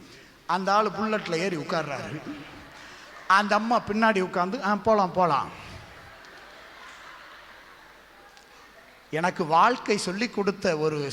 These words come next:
ஸ்தம்பதியர் அவங்க. இதெல்லாம் கஷ்டம்தான், ஆனா கஷ்டத்தை மறந்துட்டு உடனே பூ வச்சுட்டு கிளம்பிட்டாங்க பார்த்தீங்களா?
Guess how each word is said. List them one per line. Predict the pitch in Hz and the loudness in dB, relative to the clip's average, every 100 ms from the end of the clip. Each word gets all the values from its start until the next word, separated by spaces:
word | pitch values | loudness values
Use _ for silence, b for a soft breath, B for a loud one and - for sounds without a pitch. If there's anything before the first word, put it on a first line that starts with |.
| - | -2
ஸ்தம்பதியர் | 165 190 180 151 135 | 0 0 0 0 0
அவங்க. | 120 120 117 113 - - B B B B B B B _ - | -4 -6 -6 -8 -12 -18 B B B B B B B _ -4
இதெல்லாம் | 180 185 190 214 | 0 2 0 0
கஷ்டம்தான், | 175 170 202 185 160 143 123 104 - - B B B - | -2 -2 -2 0 -2 -2 -4 -10 -18 -20 B B B 0
ஆனா | 190 226 247 | 2 4 2
கஷ்டத்தை | - 208 - 254 247 214 | 2 0 2 0 2 2
மறந்துட்டு | 220 233 226 | 2 2 -2
உடனே | 233 185 220 240 254 | -2 0 0 0 -2
பூ | 202 247 247 220 | -2 -2 0 0
வச்சுட்டு | - 180 | -2 -4
கிளம்பிட்டாங்க | 220 226 226 208 190 151 | 0 2 2 2 2 0
பார்த்தீங்களா? | 147 139 131 143 156 | -2 -2 -2 0 0